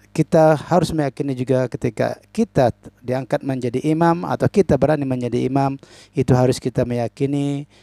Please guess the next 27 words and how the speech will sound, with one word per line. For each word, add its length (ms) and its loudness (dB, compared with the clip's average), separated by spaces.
bahwa 240 0
apa 240 4
yang 160 2
disyaratkan 880 -6
untuk 320 -6
menjadi 320 0
imam 400 -2
telah 240 0
ada 320 0
pada 160 0
diri 240 -2
kita. 480 -6
Termasuk 720 0
di 80 -4
sana 320 -2
kesempurnaan 800 -4
dalam 320 -4
pengucapan 400 -6
lafaz. 720 0
Setiap 640 0
kit-, 240 -4
setiap 320 2
ayat 240 4
yang 160 0
diucapkan, 880 -4
yang 160 -10
setiap 240 0